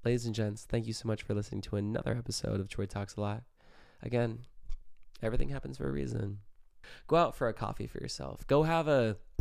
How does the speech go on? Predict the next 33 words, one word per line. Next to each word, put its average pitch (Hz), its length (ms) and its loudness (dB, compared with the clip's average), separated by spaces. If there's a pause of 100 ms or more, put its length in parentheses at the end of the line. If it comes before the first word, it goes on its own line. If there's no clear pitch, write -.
(680)
dinner 117 260 4
alone. 107 420 -2 (460)
Go 165 140 8
to 180 80 6
the 180 80 4
movies 160 500 6
and 113 120 4
eat 131 120 4
a 120 60 8
whole 131 320 2
carton 143 320 6
of - 140 0
popcorn 117 480 4
by 101 160 4
yourself. - 640 -2 (460)
You 110 60 2
never 143 240 8
know 147 120 8
who 147 60 6
you're 147 80 4
gonna 139 140 6
meet. 127 320 2
You 127 100 6
never 151 180 10
know 151 160 10
what's 143 160 6
gonna 139 160 4
happen. 131 460 2 (300)
Everything 147 420 6
happens 135 340 4
for 131 160 6
a 127 40 6
reason. 120 460 2